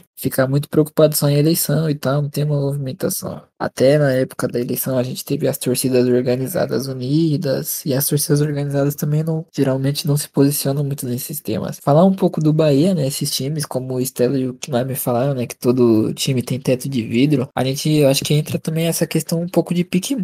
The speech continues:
money, né, muitos times da Série A colocaram no dia do orgulho L G B T, e o outro dia que a Bel falou, que eu não lembro o nome, depois ela fala, que tem dois dias, né, que teve clubes que se manifestaram em um só, outros em dois. Eu acho que é muito uma questão de pink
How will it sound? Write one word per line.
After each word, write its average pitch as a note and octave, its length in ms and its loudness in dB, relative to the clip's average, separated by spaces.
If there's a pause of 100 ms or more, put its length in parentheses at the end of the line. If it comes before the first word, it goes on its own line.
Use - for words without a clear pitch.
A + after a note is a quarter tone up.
(200)
money, D3 420 2
né, C3+ 240 4
muitos C3+ 320 0
times D3+ 260 -2
da C#3+ 140 0
Série C3+ 340 2
A B2+ 260 0
colocaram B2 800 0
no C3 80 -6
dia C3 240 0
do C3 160 2
orgulho B2+ 460 0
L B2+ 180 -2
G C3 140 -6
B C3+ 100 -6
T, F3 680 0
e C3 140 2
o C3 80 0
outro C3 240 -2
dia C3+ 420 2 (220)
que C#3+ 120 -2
a C3 40 2
Bel B2+ 160 -2
falou, C3 280 -4
que - 100 -8
eu C3 40 -6
não C3 100 -4
lembro C3 260 -6
o - 20 -12
nome, B2+ 300 -6
depois - 340 -8
ela A2 180 -6
fala, C#3 380 -6
que - 100 -16
tem C3 160 -6
dois D3+ 180 4
dias, C3+ 280 0
né, A#2+ 180 -2 (340)
que B2+ 300 -4
teve C3 280 -2
clubes C#3 340 -2
que - 140 -8
se D3 120 -4
manifestaram C3+ 580 0
em C3+ 100 -2
um C#3 60 -4
só, D#3+ 300 4
outros D3 260 2
em C#3+ 140 0
dois. D#3+ 480 2
Eu C3+ 160 -4
acho C#3 180 -2
que - 80 -6
é C#3+ 40 -4
muito C#3 220 -4
uma E3 120 -2
questão - 240 -4
de D#3 100 -8
pink D3+ 300 -4